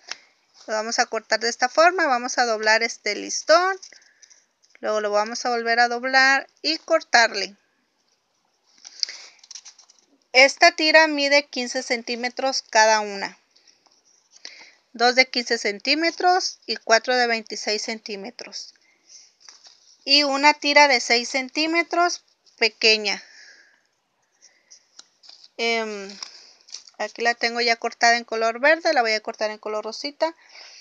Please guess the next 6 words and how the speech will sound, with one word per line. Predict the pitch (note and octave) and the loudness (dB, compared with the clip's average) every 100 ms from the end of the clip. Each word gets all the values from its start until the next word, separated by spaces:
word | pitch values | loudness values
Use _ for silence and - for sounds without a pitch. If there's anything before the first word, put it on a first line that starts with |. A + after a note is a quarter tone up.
| - - _ | -20 -20 _
Y | - C4 | -8 -8
pues | _ C4+ C4 B3 - C4 _ _ _ | _ 6 6 6 2 -6 _ _ _
no | A#3 B3 | -6 -2
queda | C4 C#4 C#4 | 2 6 6
más | C4+ D4+ D#4+ - | 6 2 2 -4
que | - E4 F4+ F#4 | -2 2 2 0